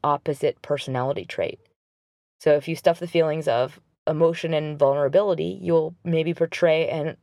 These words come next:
irrational authoritarian persona. But conversely, you will look for others who embody the part of yourself that you cut off. And it's what they want to provoke in others to re-, reaffirm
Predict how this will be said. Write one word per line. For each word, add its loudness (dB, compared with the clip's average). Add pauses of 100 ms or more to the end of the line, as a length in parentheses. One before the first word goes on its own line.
irrational 2
authoritarian 0
persona. -4 (640)
But 2 (140)
conversely, 0
you 2
will 2
look 4
for 2
others 0
who 0
embody 2
the -2
part -2
of -4
yourself -2
that -2
you -10
cut -4
off. -4 (460)
And -2
it's -2
what 0 (720)
they 6
want 2
to -2
provoke 2
in -2
others -2
to -4
re-, -4 (280)
reaffirm 2